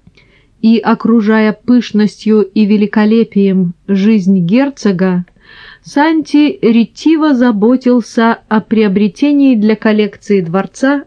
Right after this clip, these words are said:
выдающихся художественных произведений.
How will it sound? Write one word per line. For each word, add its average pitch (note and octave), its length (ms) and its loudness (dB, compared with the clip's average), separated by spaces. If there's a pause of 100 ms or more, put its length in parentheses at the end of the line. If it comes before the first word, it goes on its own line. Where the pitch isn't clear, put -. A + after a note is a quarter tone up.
выдающихся G#3 1300 -2
художественных G3+ 1080 -2
произведений. F#3 960 -2